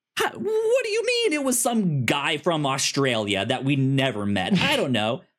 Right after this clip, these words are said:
Um, it, and, and we did see those characters, so it didn't completely feel left field.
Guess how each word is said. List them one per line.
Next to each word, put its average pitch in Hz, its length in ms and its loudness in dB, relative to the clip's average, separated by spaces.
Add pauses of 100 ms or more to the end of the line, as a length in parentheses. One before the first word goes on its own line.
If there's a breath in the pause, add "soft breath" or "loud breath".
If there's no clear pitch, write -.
(140)
Um, 113 460 -2 (640)
it, 113 340 -4
and, 151 320 -4
and 151 360 0 (160)
we 170 220 2
did 185 320 2
see 185 320 0
those 151 320 0
characters, 175 640 0
so 151 200 0
it 131 260 -4
didn't 160 300 0 (260)
completely 151 840 0
feel 214 800 -2
left 220 480 -2
field. 233 720 0